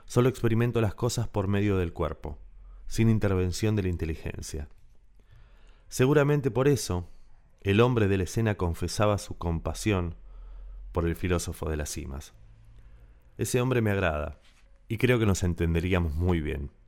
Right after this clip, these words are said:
Y Nijinsky. Los tres pagaron con su carne y con su razón esa intuición considerable, ese atentado contra la conciencia, como una maldición concertada.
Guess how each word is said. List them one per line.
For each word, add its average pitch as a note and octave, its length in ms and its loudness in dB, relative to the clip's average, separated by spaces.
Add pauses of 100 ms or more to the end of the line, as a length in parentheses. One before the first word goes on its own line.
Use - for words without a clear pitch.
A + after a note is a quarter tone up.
(240)
Y G2+ 100 0
Nijinsky. D#2+ 680 -4 (360)
Los A2 140 2
tres C3+ 180 0
pagaron A#2 360 2
con G#2 160 -2
su - 200 -8
carne A2 360 0
y F2+ 40 -2
con F#2 220 -2
su F2+ 140 -6
razón F#2+ 480 -2 (320)
esa G2+ 180 0
intuición G2 560 0
considerable, F2+ 920 -2 (280)
ese G#2 200 0
atentado A#2 520 2
contra G2+ 280 -2
la F#2 100 -2
conciencia, - 840 -4 (220)
como F2+ 220 0
una F#2 140 2
maldición F2+ 580 -2
concertada. - 920 -6